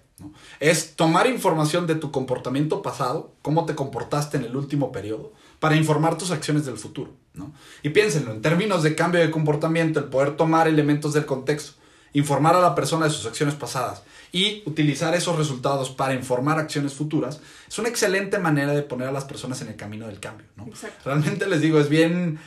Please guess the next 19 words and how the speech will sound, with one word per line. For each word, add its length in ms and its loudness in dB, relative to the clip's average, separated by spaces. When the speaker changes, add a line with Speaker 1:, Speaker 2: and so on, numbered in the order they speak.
Speaker 1:
es 80 -6
bien 160 2
interesante 560 4
ver 320 4
cómo 180 0
la 140 2
retroalimentación 800 0
también 380 2
puede 160 6
tomar 320 2
muchas 340 -2
formas 320 2
más 180 2
allá 180 2
de 60 2
este 220 -2
contacto 400 -8
directo, 400 -8
¿no? 160 -6